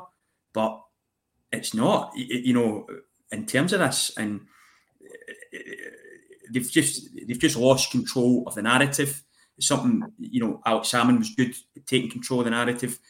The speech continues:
Nicola Sturgeon was good at taking control of the narrative. But Humza Yousaf is, is, is hopeless at it, and it's shown. And I think, um, I, I, I, you know, this is gonna be a massive, massive black mark as we, uh, as we head into the, the general election.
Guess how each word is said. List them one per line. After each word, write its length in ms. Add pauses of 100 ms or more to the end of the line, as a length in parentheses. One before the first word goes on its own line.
(200)
Nicola 220
Sturgeon 420
was 120
good 220
at 120
taking 240
control 320
of 120
the 60
narrative. 420 (340)
But 120
Humza 240
Yousaf 500
is, 300
is, 400
is 360 (100)
hopeless 340
at 200
it, 120 (360)
and 380 (240)
it's 180
shown. 340
And 100
I 40
think, 380
um, 480 (420)
I, 60
I, 160
I, 320 (960)
you 180
know, 80
this 160
is 60
gonna 160
be 60
a 20
massive, 360
massive 420
black 260
mark 300 (360)
as 160
we, 340
uh, 160
as 100
we 80
head 160
into 220
the, 420 (440)
the 60
general 320
election. 400